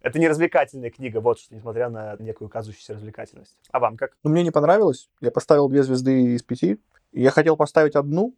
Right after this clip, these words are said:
Speaker 2: но поставить одну звезду означало бы, что я во всем разобрался и все не понравилось. Но я понял, что я ни в чем не разобрался в этой книге. Просто мне не хотелось. Я чувствую, что это очень важный автор, который наверняка заложил в эту книгу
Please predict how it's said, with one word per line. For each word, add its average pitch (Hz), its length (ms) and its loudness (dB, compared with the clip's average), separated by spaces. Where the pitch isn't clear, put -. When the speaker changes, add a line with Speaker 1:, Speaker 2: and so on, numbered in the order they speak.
Speaker 2:
но 147 640 2
поставить 160 400 0
одну 156 260 0
звезду 160 460 0
означало 170 500 2
бы, 143 160 0
что - 220 -4
я 151 240 4
во 131 80 -2
всем 143 260 -2
разобрался 135 800 0
и 123 80 -10
все 127 160 -4
не 165 120 -2
понравилось. 107 520 0
Но 131 160 0
я 156 160 4
понял, 175 320 2
что - 160 -4
я 156 100 6
ни 151 240 -4
в - 60 -12
чем 156 240 2
не 131 80 -4
разобрался 123 580 2
в 123 40 -2
этой 127 140 -8
книге. 113 440 -10
Просто 147 180 -4
мне 160 160 2
не 156 120 0
хотелось. 113 540 -2
Я 147 200 4
чувствую, 143 380 -2
что 131 180 2
это 127 300 2
очень 120 300 -6
важный 117 340 0
автор, 120 340 0
который 113 560 0
наверняка 127 760 2
заложил 127 440 2
в 117 80 -2
эту 117 200 -2
книгу 120 560 -2